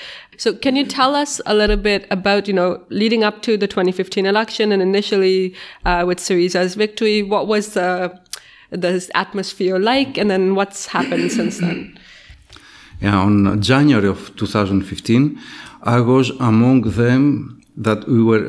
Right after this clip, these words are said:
Speaker 2: really believing that, uh, uh, the situation, if it is the politic, uh,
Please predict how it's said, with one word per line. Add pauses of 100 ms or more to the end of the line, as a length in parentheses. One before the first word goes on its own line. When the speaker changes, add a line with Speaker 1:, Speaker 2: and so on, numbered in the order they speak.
Speaker 2:
really
believing
that,
uh, (520)
uh,
the
situation,
if
it
is
the
politic,
uh,